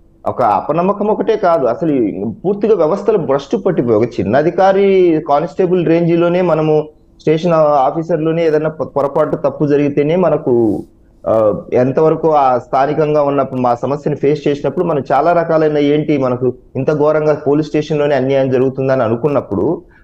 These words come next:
ఐపీఎస్ స్థాయిలో ఈ, ఈ రేంజ్లో వాళ్ళు వెంటపడి వేధించారు ఒక reputation కలిగిన వ్యక్తిని, లేకపోతే ఒక celebrity స్థాయి వ్యక్తిని కూడా ఆ స్థాయిలో వాళ్ళు harass చేయగలిగారు, చెయ్యొచ్చు అని చూపించి బయటకు వస్తే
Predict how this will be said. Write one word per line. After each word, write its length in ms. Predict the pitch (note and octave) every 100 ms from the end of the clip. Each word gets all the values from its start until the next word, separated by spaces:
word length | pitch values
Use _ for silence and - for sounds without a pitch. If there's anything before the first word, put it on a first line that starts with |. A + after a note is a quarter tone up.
| _ -
ఐపీఎస్ 540 | D3+ G3 A3 G#3 G3+
స్థాయిలో 480 | - D#3+ G3+ G#3+ B3
ఈ, 220 | F3+ C#3+
ఈ 360 | C#3+ B2+ F3 A3
రేంజ్లో 520 | A3 A#3 A#3 A3+ A#3
వాళ్ళు 260 | G3+ F3 D#3+
వెంటపడి 540 | D3 D#3 F#3+ F3 F3
వేధించారు 680 | C#3 D3 D#3+ E3 D#3+ C#3+ C#3+
ఒక 220 | C3+ A#2+ A2+ G#2 F#2+ - _
reputation 640 | A2 B2+ D#3+ F3 F3+ F3+ D#3+
కలిగిన 320 | D3+ D3 C#3+
వ్యక్తిని, 400 | C3 B2+ D3+ D#3
లేకపోతే 480 | C3 B2+ B2 C3 B2+
ఒక 240 | A#2+ A2+ G2+ - _ _
celebrity 520 | C3 D#3 F3+ F#3+ F3+
స్థాయి 320 | E3+ D3 D3
వ్యక్తిని 360 | C#3+ C3+ D3 D3
కూడా 220 | C#3+ C#3+
ఆ 240 | D3 F#2+ C3
స్థాయిలో 540 | - C#3+ D3 E3 F3+
వాళ్ళు 180 | D#3 C#3+
harass 460 | A#2+ A2+ D3+ D#3
చేయగలిగారు, 520 | B2 B2+ C3 B2+ B2 C#3+
చెయ్యొచ్చు 720 | D3 C3 C#3 D#3+ E3 - D3+
అని 140 | C#3
చూపించి 560 | C3+ C#3+ D3 D#3+ D#3 C#3
బయటకు 400 | A2 B2+ D3 C#3
వస్తే 580 | B2+ - G#2+ A2 F3+